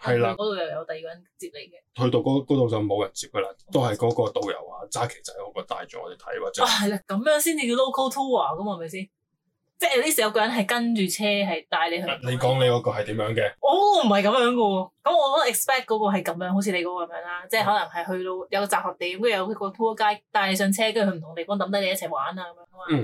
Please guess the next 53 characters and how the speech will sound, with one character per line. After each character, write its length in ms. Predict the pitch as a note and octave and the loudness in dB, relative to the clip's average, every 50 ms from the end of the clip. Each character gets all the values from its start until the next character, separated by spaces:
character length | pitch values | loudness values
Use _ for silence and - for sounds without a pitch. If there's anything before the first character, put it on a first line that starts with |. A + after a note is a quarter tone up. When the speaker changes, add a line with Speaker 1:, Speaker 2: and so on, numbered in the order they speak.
| G#2+ - _ _ _ | -2 -6 _ _ _
Speaker 2:
跟 80 | - A#3+ | -2 0
住 60 | A3 | 0
最 40 | A3 | 0
後 60 | G3+ | 0
咪 80 | F3+ - | -2 -2
帶-， 180 | - G#3+ G#3+ G#3 - | 0 -2 -2 -2 -2
最 120 | - G#3+ G3+ | -2 0 0
後 40 | G3 | 0
尾 80 | A3 A3 | 2 2
帶 120 | A3 G#3+ | 2 2
返 140 | A3 A3 G#3 | 2 2 4
你 80 | G3+ | 4
去 60 | G3+ F#3+ F#3 F#3+ | 4 4 2 2
起 100 | F3 F3 | 0 0
點 120 | F3+ F3 F3 | -2 -4 -6
噉 60 | F3+ | -10
樣 100 | E3+ E3+ E3+ | -12 -12 -12
咧。 120 | F3 F3+ - _ _ _ _ _ | -14 -14 -16 _ _ _ _ _
<laughs> 100 | - - - - - - - - - - - G#4 - C4+ C4+ B3+ G#3+ | -20 -18 -16 -14 -14 -14 -16 -8 0 2 4 4 4 2 2 2 4
我 140 | A#3 D4 | 4 4
哋 80 | D4 D4+ | 6 6
嗰 120 | B3+ C#4+ | 6 6
個 880 | F4 E4 - - - C#4+ A#3+ - - - _ - - - - - - D4+ | 6 4 4 2 0 0 0 -2 -6 -16 _ -18 -16 -16 -16 -6 -2 2
local 180 | E4 E4 F4 E4+ | 4 4 4 6
tour 320 | F4 E4 D4+ A3+ F3 D#3+ | 6 4 4 4 4 2
咧 100 | F3+ A3 | 2 0
就 100 | A3+ G#3 | 2 0
Speaker 1:
好 60 | - - | 2 2
嬲 240 | C3 C#3+ C3+ B2 B2 | 4 4 4 4 4
喎。 260 | A#2 A#2 G2+ - - | 4 4 2 2 -2
Speaker 2:
<laughs> 0 | - A3 C#4 - F#4 - - - - _ _ | -6 -4 0 0 0 0 -2 -8 -16 _ _
我 200 | - D4 E4 F4 | 2 4 4 4
friend 180 | F#4+ F#4+ G4 F#4 | 4 2 2 2
係 220 | D#4+ C4+ A3+ A3 | 2 2 2 2
喺 40 | A3 | 2
香 220 | - C4+ C#4 C#4 | 2 0 2 2
港 180 | B3 - F3+ F#3+ | 0 0 0 0
book 160 | G#3 G3+ - - - | -2 -4 -4 -6 -6
K 160 | - C4 B3 | -4 -4 -2
K 180 | A#3 B3 A3+ A3+ | 0 0 0 2
day 160 | A3+ G#3 G3+ | 2 0 2
嗰 20 | F#3 | 0
啲 100 | F#3 F#3 | 0 -2
book， 160 | F#3+ - - - _ _ _ _ _ _ | -4 -6 -6 -10 _ _ _ _ _ _
噉 80 | - C#4+ | -2 0
啊， 180 | D#4+ E4 D4 A#3+ | 2 2 2 2
你 60 | A3 | 2
去 100 | A3+ A3 G#3+ | 2 2 2
到 200 | G#3 G3+ G3+ G3 | 2 2 2 0
集 80 | G3 | 0
合 200 | F3 - - - - | -2 -2 -4 -6 -8
點 120 | E3+ E3 | -6 -4
啦， 240 | G3 A3 G#3+ G#3 G#3 | -2 0 0 0 -2